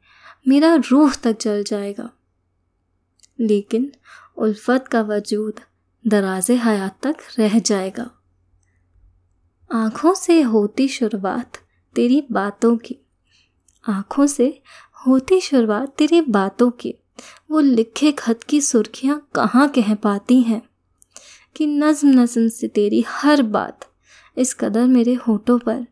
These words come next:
ठहर जाती है, जो मुझ नापाक को भी जालिम रूह की रूहानियत से रुखसार कर जाती है। इस मोहब्बत की हकदार हूँ तो फिर मौत की बेड़ियाँ भी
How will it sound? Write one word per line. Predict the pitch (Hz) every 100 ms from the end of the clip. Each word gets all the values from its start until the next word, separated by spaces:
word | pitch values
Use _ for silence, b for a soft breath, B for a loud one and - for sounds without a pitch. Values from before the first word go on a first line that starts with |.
| _ _ -
ठहर | - 226 208
जाती | 208 202 - 208
है, | 208 220 - _ _ _ _ _ _ _ _ _ _ _ _ _ _ _ b b b b
जो | 254 285 294
मुझ | 285 320 320
नापाक | 269 262 262 - 254 302 - -
को | 285
भी | 262 277
जालिम | 247 226 202 233 262 277 B B B
रूह | 254 285 302 -
की | 285 277
रूहानियत | 254 214 202 214 254
से | - 311
रुखसार | - - - 233 220 226
कर | 220 208
जाती | 202 196 - 202
है। | 202 247 _ _ _ _ _ _ _ _ _ _ _ _ _
इस | 269 285 262
मोहब्बत | 220 208 202 202 262 285 -
की | 311
हकदार | 269 208 - - 190 208 285
हूँ | 254 226 277 _ B B B B
तो | 302
फिर | 294 302 330 262
मौत | 247 240 254 -
की | 311
बेड़ियाँ | 233 226 214 214 262 285
भी | 247 214